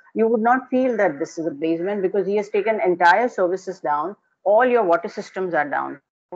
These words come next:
The way the water is re-, uh, used in the building, so that happens at the top level. But then we say, na, there is an aeration pond, there is a finishing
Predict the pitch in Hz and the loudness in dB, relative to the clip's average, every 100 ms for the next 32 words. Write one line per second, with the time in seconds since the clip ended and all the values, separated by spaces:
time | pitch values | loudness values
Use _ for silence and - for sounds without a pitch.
0 | 180 - _ 180 196 208 226 220 208 175 | -18 -20 _ -2 2 4 4 2 2 2
1 | 170 196 196 170 165 185 196 196 196 - | 0 -4 -4 -6 -6 -6 -6 -4 -6 -6
2 | 156 151 147 151 160 220 247 214 214 190 | -6 -4 -4 -6 -2 0 0 0 0 0
3 | 202 185 196 196 220 233 220 196 170 185 | -2 0 -2 -2 -6 -6 -4 -2 2 2
4 | 233 220 262 254 214 196 - 160 - 147 | 2 -4 -4 -2 -2 -2 0 0 0 -4
5 | 160 214 _ _ - 185 190 214 220 220 | -4 -8 _ _ -6 -2 2 2 0 -2
6 | 233 220 214 294 202 185 180 156 165 180 | 2 2 0 -2 -2 -2 -2 0 0 -2
7 | 190 185 180 180 160 160 160 165 151 156 | -4 -4 -4 2 2 2 0 -4 -4 -2
8 | 160 160 156 156 156 151 147 - 170 170 | -2 -2 0 2 2 0 -2 -2 -2 -2
9 | - 170 | -2 -2